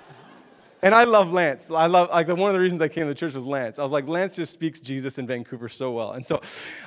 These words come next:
uh, uh, and I love Christian and Clara and Bonnie. And so that's why I'm here. Okay. So what we're talking about, we're talking about rescuing, so we gotta take it out of a religious checklist and bring it over into a relational framework.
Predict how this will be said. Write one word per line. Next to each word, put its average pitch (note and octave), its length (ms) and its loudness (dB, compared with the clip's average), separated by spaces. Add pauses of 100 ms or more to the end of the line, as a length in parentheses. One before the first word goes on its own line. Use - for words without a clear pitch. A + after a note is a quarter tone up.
(120)
uh, E3+ 200 6 (240)
uh, F#3+ 160 2 (100)
and F3+ 160 2
I F3+ 80 6
love E3 200 4
Christian D3+ 320 -4
and B2+ 100 -8
Clara B2+ 260 0
and B2 140 -4
Bonnie. A2 300 -6 (160)
And D#3 120 -4
so D#3 180 6 (280)
that's D#3+ 240 4
why D#3 80 0
I'm C#3 100 -4
here. B2 160 -8 (400)
Okay. G3+ 320 4 (580)
So - 180 -4
what C4 100 4
we're E4+ 140 4
talking D4 240 2
about, C4 80 6
we're B3 100 2
talking E4+ 180 6
about B3+ 140 6
rescuing, D#4+ 460 4
so C#4+ 140 2
we C4+ 60 4
gotta C4 200 4
take E4 260 0
it E4+ 80 -2
out E4 220 2
of E4 80 0
a D4+ 80 2
religious C#4+ 420 -2
checklist C4+ 580 2
and A3+ 140 -4
bring C#4+ 160 0
it C4+ 80 2
over D#4 380 4
into A#3+ 340 -4
a A3+ 60 0
relational A3 480 0
framework. C#4 420 -2